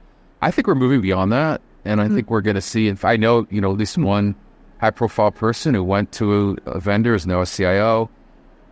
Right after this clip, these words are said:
Speaker 2: Hmm.
Speaker 1: Um, and I think, I think that's really healthy. And there's challenges with it,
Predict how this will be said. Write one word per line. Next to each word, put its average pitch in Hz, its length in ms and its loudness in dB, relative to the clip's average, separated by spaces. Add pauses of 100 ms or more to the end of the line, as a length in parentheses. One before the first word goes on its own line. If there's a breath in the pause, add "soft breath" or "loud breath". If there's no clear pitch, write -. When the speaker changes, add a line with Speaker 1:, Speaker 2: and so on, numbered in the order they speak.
Speaker 2:
Hmm. 240 140 0
Speaker 1:
Um, 95 540 0 (360)
and 110 200 0
I 107 100 0
think, 135 200 -2 (100)
I 127 100 2
think 160 140 0
that's 117 220 -2
really 101 220 0
healthy. 90 520 -2 (920)
And 113 120 -2
there's 123 160 0
challenges 151 500 0
with 92 200 -2
it, 82 100 -6